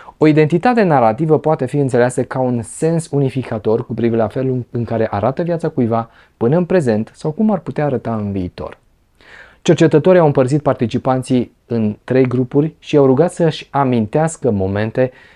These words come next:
care i-au definit ca indivizi în cel mai profund mod. Primul grup a fost rugat să descrie o amintire care definește sinele lor prezent. Al doilea grup a fost rugat să povestească o amintire care pur și simplu doresc să-i definească.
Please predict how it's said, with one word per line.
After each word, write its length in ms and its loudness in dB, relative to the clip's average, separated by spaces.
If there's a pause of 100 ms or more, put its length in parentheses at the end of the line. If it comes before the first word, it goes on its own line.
(140)
care 160 4
i-au 180 4
definit 640 0
ca 100 -2
indivizi 560 -2 (120)
în 280 -2
cel 200 -2
mai 180 0
profund 500 -4
mod. 260 -8 (500)
Primul 300 4
grup 340 4
a 60 2
fost 200 0
rugat 240 4
să 120 2
descrie 400 0
o 60 4
amintire 420 0
care 380 2
definește 720 -2
sinele 500 -2
lor 280 0
prezent. 520 -2 (800)
Al 160 2
doilea 240 4
grup 180 0
a 60 2
fost 220 0
rugat 300 2
să 100 -6
povestească 640 -2 (200)
o 100 -2
amintire 400 0
care 300 -2 (120)
pur 180 2
și 100 -4
simplu 340 -2
doresc 400 -2
să-i 180 -4
definească. 720 -4